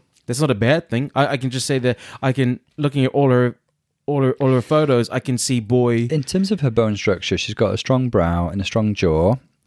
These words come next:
Speaker 2: And I actually like the look that she brings with it. And she's got really big eyes and a big mouth as well.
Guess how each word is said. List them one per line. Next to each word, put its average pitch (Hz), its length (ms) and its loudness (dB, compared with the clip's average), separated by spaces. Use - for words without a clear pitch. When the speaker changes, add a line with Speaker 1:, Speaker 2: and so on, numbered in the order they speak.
Speaker 2:
And 95 240 0
I 117 120 2
actually 98 240 -2
like 104 240 -2
the 104 100 -2
look 82 260 -2
that 73 220 -6
she - 80 -6
brings 80 380 -6
with 80 120 -8
it. 82 140 -4
And 95 400 0
she's - 200 -6
got 131 220 -2
really 123 320 -2
big 113 240 2
eyes 107 260 2
and 110 80 0
a 92 60 0
big 101 180 -2
mouth 110 360 -2
as 85 120 -4
well. 95 300 2